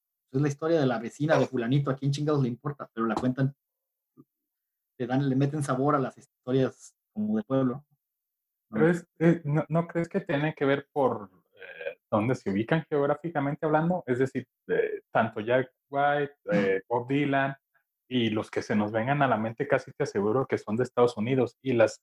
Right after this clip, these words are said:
Speaker 2: grandes bandas de power metal o de ese metal más,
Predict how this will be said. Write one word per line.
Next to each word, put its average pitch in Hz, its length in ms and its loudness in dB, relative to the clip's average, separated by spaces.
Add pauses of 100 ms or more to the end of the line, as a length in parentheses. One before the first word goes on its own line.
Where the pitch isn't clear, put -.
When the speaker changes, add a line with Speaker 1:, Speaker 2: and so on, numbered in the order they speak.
(120)
Speaker 2:
grandes 131 440 0 (120)
bandas 131 400 2
de 127 80 -2
power 123 380 0
metal 135 420 0
o 101 100 -2
de 104 200 0
ese 104 200 -6
metal 120 400 -2
más, 120 380 -2